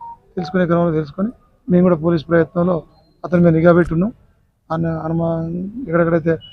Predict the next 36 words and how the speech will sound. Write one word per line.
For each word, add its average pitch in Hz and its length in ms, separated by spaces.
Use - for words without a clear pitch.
తిరుగుతాడో, 165 520
ఏం 165 120
తిరుగుతాడో 160 320
అని 156 200
సెల్ 170 200
ఫోన్ 165 160
టవర్ 156 240
గురించి - 200
కానీ, 151 140
అలా 175 100
సెల్ 180 260
ఫోన్ 175 140
స్విచ్ 160 200
ఆఫ్ 156 100
పెట్టుకుని 156 280
అయినా 175 180
కానీ 185 120
ఇన్ఫర్మేషన్ 170 460
పెట్టుకుంటున్నాం, 180 460
అబ్జర్వేషన్లో 165 500
ఉన్నాం 143 160
మేము 165 200
అతని 160 240
గురించి. 139 200
అట్లే 170 180
మహారాష్ట్ర 165 500
కూడా 160 120
పోయి 170 220
వెతకడం 160 380
జరిగింది, 143 320
ఇంకెక్కడ 175 280
నిజామాబాద్ 175 360
అంటే 165 140
నిజామాబాద్ 160 340
పోవడం 151 220
జరిగింది, 143 260